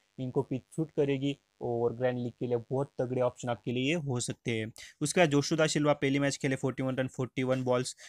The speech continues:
सेकंड मैच में इनको चांस नहीं मिला, से-, थर्ड मैच में एक रन चार बॉल में, तो इनको शायद ड्रॉप कर सकती है टीम, कोई बड़े हिटर को ले सकती है या फिर इनके साथ कंटिन्यू कर सकती है। बेन डंक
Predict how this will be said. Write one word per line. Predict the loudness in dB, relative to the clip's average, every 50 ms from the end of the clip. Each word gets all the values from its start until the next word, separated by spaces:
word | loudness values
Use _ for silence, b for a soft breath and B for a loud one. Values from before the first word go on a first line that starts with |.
| B B
सेकंड | -2 0 0 0
मैच | 0 0 -2 -2
में | -2
इनको | -4 -2 -2
चांस | -2 -2 -2 -2 -2 -2
नहीं | -2 0
मिला, | 2 2
से-, | 0 0 0 -4 -2 -2 0
थर्ड | 0 0
मैच | 2 0 0 0 0
में | 0 0
एक | 0 0 0
रन | -2 -2
चार | -2 0 2 2 2 4
बॉल | 2 2 0 0
में, | -2 -4 -4
तो | -4 -4
इनको | -4 -4 -4 -4 -4
शायद | -4 0 4 6 6 6 6
ड्रॉप | 6 4 4 4 4 2
कर | -2 0
सकती | 0 -2 -2 -2 0
है | 0 0
टीम, | 2 0 0 0 -2 B B B B
कोई | B 0 2
बड़े | 4 4 4 4
हिटर | 4 2 2 -2 0
को | 0 0
ले | 0 2 2 2
सकती | 2 2 0 0 2 2 2
है | 4 6
या | 4 4
फिर | 4 2 0 -2
इनके | -2 -2 -2
साथ | 0 0 0
कंटिन्यू | 0 -2 -4 -4 -4 -4 -6 -4
कर | -2 -2 -2 -2
सकती | -2 -4 -8 -6 -4 -2 -2
है। | -2 -2 -4 B B B B B B B
बेन | 6 6 8 8 6
डंक | 4 2 0 -2